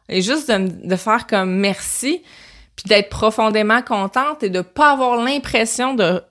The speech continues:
redevoir quelque chose à quelqu'un. Et c'est dans cet espace-là que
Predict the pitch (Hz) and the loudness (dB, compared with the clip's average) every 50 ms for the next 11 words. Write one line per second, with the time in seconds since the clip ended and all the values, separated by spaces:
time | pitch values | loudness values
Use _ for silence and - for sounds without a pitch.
0 | _ _ _ - 175 - 254 277 247 254 240 226 214 226 226 226 226 226 - - | _ _ _ -10 -2 2 4 4 4 4 2 2 2 2 2 2 2 0 -2 -6
1 | 208 185 180 - 175 175 - - 208 220 226 220 214 202 - - _ - 190 185 | -6 -6 -4 -4 -6 -4 -2 -2 -4 -2 -4 -6 -8 -10 -12 -14 _ -8 -8 -6
2 | - 185 170 170 165 - - 202 220 226 - _ _ _ _ _ _ _ _ _ | -4 -4 -4 -4 -4 -6 -6 -6 -6 -6 -8 _ _ _ _ _ _ _ _ _
3 | _ _ _ _ _ _ _ _ _ _ _ _ _ _ _ _ _ _ _ _ | _ _ _ _ _ _ _ _ _ _ _ _ _ _ _ _ _ _ _ _
4 | _ _ _ _ _ _ _ _ _ _ _ _ _ _ _ _ - - - - | _ _ _ _ _ _ _ _ _ _ _ _ _ _ _ _ -20 -20 -20 -18
5 | - - - - - 180 - - 202 208 190 - - - 220 202 202 190 190 190 | -18 -16 -16 -16 -16 -6 4 6 6 6 6 4 2 0 0 2 2 2 0 0
6 | - 190 185 202 202 196 - - 208 185 180 185 - - 220 226 196 180 - 214 | -2 -4 -2 -2 -4 -4 0 2 4 4 4 2 0 -2 0 0 0 0 0 0
7 | 185 180 175 175 175 156 - | 0 2 2 0 0 -2 -4